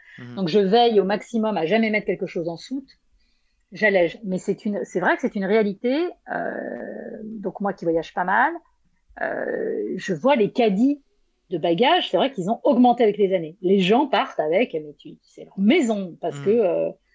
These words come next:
Speaker 2: Déjà, bah, euh, ça devrait faire partie des choses. C'est-à-dire que les bagages,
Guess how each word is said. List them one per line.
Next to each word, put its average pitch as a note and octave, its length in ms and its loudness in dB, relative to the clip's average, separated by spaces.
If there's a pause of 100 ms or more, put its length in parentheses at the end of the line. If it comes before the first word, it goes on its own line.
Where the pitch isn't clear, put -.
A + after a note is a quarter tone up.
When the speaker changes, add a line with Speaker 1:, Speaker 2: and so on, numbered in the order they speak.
(420)
Speaker 2:
Déjà, G3 300 2
bah, E3+ 180 0 (200)
euh, D#3+ 500 -14
ça A3+ 220 -2
devrait A3+ 260 2
faire B3+ 140 0
partie G3+ 220 -4
des G3 120 0
choses. F#3 260 -4
C'est-à-dire D#3+ 300 -8
que F3 80 -6
les D#3+ 180 -4
bagages, G#3 640 2